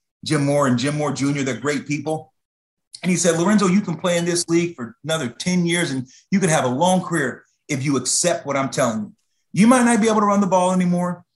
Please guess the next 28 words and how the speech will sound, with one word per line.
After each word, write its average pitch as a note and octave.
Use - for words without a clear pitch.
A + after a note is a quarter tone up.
but C3+
you're F3+
physical G3+
enough, E3+
and A#2+
God E3+
has C3+
given D#3
you D3+
this C#3+
body. C3
You D#3
can D#3+
play D#3
fullback. A#2+
It's -
not F#3
glamorous. G3
It's D3
the A#3
old A#3
onion B3
position. D3
But E3
I'll E3+
tell A3
you G#3
what, G#3